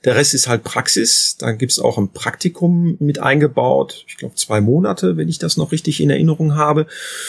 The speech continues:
Und, ähm, der darf dann halt therapeutische Maßnahmen auch machen. Was er aber nicht machen darf, ist zum Beispiel, äh, zu sagen,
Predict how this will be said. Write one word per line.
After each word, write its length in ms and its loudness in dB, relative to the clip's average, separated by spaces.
Und, 440 2
ähm, 540 2
der 220 2
darf 340 2
dann 220 2
halt 200 2
therapeutische 680 -2
Maßnahmen 580 -2
auch 180 -4
machen. 340 0
Was 160 -6
er 100 -6
aber 220 -8
nicht 440 -4
machen 280 -4
darf, 340 0
ist 320 0
zum 240 -2
Beispiel, 960 0
äh, 280 4
zu 160 -2
sagen, 640 0